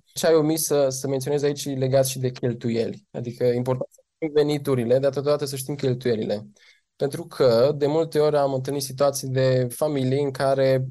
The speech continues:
efectiv, toți banii care intrau în casă erau cheltuiți pe, uh, diferite lucruri și nu, nu rămâneau, uh, deloc bani ca să-i punem deoparte. Și atunci îți dai seama că e complicat să îți faci planuri de, de vacanță când, de fapt,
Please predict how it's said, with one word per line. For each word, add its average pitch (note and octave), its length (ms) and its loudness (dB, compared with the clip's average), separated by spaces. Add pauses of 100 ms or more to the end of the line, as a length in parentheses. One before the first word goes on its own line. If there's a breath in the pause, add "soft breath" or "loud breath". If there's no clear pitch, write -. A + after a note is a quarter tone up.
efectiv, C#3+ 440 -6
toți D3 220 -4
banii D3 220 2
care C3+ 200 2
intrau C#3 340 2
în C3+ 60 -2
casă C3 580 -2 (260)
erau C3+ 320 2
cheltuiți C3 560 -2
pe, A#2+ 440 0
uh, A2 280 -12
diferite A#2+ 400 -4
lucruri D3+ 300 -4
și - 120 -8
nu, E3+ 320 -4
nu E3 140 -2
rămâneau, C#3+ 640 0
uh, A#2+ 180 -4
deloc C3 300 0
bani B2 280 0
ca B2 140 -6
să-i B2 140 -6
punem B2+ 200 -2
deoparte. - 500 -8 (440 loud breath)
Și - 100 -12
atunci D3+ 420 -4
îți C#3+ 140 -8
dai D3 120 0
seama D3 180 0
că C#3+ 120 -6
e C3+ 160 -4
complicat C#3 600 0
să C3 560 2
îți B2+ 240 -8
faci C#3 280 2
planuri C3 420 0
de, B2 340 0
de A#2+ 100 -6
vacanță B2 420 -2
când, C3+ 180 -4
de B2+ 60 -2
fapt, C3+ 360 0